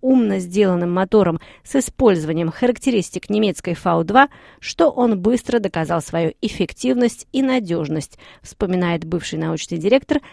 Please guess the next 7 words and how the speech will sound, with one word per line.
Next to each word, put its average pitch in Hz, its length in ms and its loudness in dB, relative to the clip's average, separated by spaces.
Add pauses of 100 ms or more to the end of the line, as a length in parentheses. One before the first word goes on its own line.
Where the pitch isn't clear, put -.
(140)
Национального 262 760 4
центра 202 400 -4
космических 180 840 -6
исследований 175 640 -4
кнэс 233 400 0 (260)
Жан-Эмиль 180 640 2
Бламон. 175 520 2